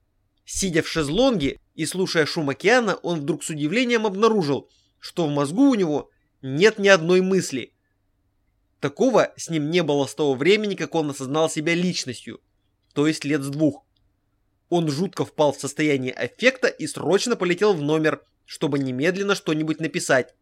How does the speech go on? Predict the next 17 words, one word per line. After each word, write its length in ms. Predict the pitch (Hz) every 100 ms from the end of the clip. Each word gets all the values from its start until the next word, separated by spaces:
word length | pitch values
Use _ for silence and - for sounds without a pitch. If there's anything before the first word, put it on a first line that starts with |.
| _ _ _ _ _ _ _ -
А 100 | 147
то 160 | 175 151
вдруг 480 | 123 123 285 285
муза 400 | 127 139 196 139
покинет, 500 | 135 131 233 240 156
изменив 520 | - 139 131 139 196 156
ему 260 | 151 165
с 80 | -
каким-нибудь 640 | 143 160 160 147 147 143 _ _ _ _
Африкой 420 | 151 151 151 147
Симоном. 540 | 143 170 165 135 117 - _ -
Кстати, 500 | - 156 139 120 _ _ _
Африк 340 | - 151 147 -
Симон — 460 | 147 151 233 196 _ _ _ 139
единственный 640 | 143 127 190 247 226 202
мозамбикский 640 | 165 139 143 147 - - 135
артист, 380 | - 220 226